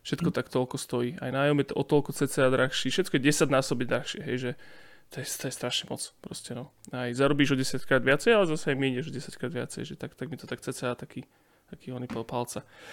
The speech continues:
Speaker 1: No ale chlapci, hej, že trošku to také, ale to, také, takú smutnú tému sme vyťahli s týmito publishermi, ale,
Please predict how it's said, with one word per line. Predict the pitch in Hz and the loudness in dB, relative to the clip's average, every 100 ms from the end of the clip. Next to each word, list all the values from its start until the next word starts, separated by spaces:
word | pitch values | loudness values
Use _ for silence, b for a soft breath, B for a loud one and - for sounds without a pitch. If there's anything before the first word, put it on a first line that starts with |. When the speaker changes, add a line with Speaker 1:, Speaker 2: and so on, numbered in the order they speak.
| B B B | B B B
Speaker 1:
No | 147 | 8
ale | 156 170 170 170 170 170 165 | 8 10 10 8 6 6 4
chlapci, | 165 170 151 156 - - | 10 10 10 2 -2 0
hej, | 147 | 2
že | 147 | 2
trošku | 156 147 156 | 0 -2 -6
to | - | -6
také, | 151 147 - | 0 2 4
ale | 143 147 | 4 4
to, | 139 - 139 | 2 -4 -4
také, | 147 143 | -4 -4
takú | 139 135 | -8 -6
smutnú | - 151 165 156 | 0 2 4 6
tému | 143 139 | 6 6
sme | 151 | 4
vyťahli | 131 - 131 | 2 2 0
s | 131 | 0
týmito | 139 127 | 0 -2
publishermi, | - 127 127 - 131 139 | 0 0 0 0 0 2
ale, | 143 127 | 2 2